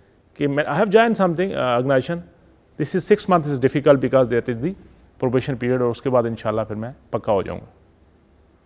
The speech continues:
What, what, what is that पक्का mean here? Means security basically। You are up to security, safety। चलें, जब आपकी नौकरी पक्की होगी, आपका प्रोबेशन पीरियड ख़त्म हो गया,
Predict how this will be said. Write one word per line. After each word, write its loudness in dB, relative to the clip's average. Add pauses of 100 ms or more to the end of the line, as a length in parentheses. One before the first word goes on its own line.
(300)
What, 2
what, 2
what 2
is 0
that 4
पक्का -2
mean -4
here? -10 (1600)
Means -6
security 0
basically। -2 (800)
You 4
are 6
up -2
to -2
security, 2 (1120)
safety। 4 (2000)
चलें, 0
जब 2 (420)
आपकी -4
नौकरी 4
पक्की 2
होगी, 4
आपका 2
प्रोबेशन -2
पीरियड 0
ख़त्म 0
हो 2
गया, -2